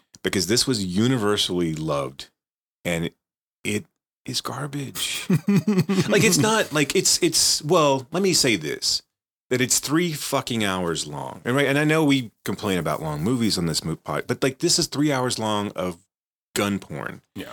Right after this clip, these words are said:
Speaker 1: Right? And, and, look, I like Keanu. I like Keanu in these roles where he's,
Speaker 2: And we
Speaker 1: you
Speaker 2: know
Speaker 1: know,
Speaker 2: you like porn.
Speaker 1: he's playing, yeah, absolutely.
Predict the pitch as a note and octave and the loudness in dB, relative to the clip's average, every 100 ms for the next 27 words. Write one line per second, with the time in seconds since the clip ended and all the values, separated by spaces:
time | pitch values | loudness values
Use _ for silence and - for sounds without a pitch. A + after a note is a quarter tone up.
0 | - _ - C#3 D3+ D3 C#3+ - A#2+ A2 | -18 _ 0 2 2 2 0 0 0 2
1 | A#2+ B2 A#2+ - A#2+ A2 A2 G#2 G2+ A2+ | 2 2 0 0 0 0 2 2 2 0
2 | D3+ D#3 B2+ A#2 A2 - G2 F#2+ F#2+ F#2 | 0 0 2 2 0 0 2 2 2 0
3 | F2 F2+ - - A#2+ A#2+ A#2+ A#2+ A2+ A2 | -2 -2 -4 -4 -2 2 4 4 2 0
4 | - G2+ G2+ G#2 - A2+ G#2 G#2 G2+ B2 | -2 -2 -2 -4 -2 0 2 2 0 0
5 | D2 E2 - E2+ G3+ D#2 | -2 -2 -2 -2 -2 -4